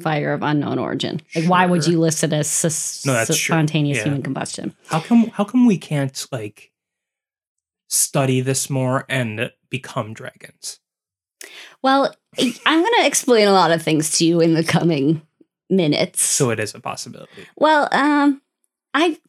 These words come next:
Speaker 1: let's just say I want to believe, but I just can't.
Speaker 2: Okay.
Speaker 1: So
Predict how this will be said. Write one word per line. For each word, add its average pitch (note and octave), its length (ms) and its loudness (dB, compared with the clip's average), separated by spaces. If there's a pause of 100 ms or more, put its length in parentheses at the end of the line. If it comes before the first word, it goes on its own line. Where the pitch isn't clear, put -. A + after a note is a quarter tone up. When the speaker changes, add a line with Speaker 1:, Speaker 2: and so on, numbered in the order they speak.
Speaker 1:
let's D4+ 200 2
just G#4 160 -2
say G4+ 160 2
I A3 180 4
want F3+ 360 2
to C4+ 140 2
believe, C#4 720 0
but G3+ 140 0
I G3 140 4
just - 300 -2
can't. - 340 -4 (140)
Speaker 2:
Okay. B2+ 220 -10 (720)
Speaker 1:
So B3 440 2